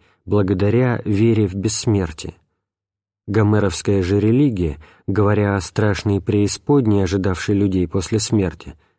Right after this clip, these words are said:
внушала им лишь тоску и ужас. Перед лицом смерти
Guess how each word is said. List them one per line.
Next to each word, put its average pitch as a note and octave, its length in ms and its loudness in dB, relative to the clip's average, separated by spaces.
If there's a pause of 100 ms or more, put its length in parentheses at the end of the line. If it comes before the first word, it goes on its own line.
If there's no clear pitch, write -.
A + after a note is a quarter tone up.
(160)
внушала G#2+ 420 2
им B2 200 4
лишь A2+ 240 0
тоску B2 520 0
и A2 140 4
ужас. F#2+ 560 0 (1000)
Перед G#2 260 2
лицом G2+ 440 0
смерти A#2+ 580 -2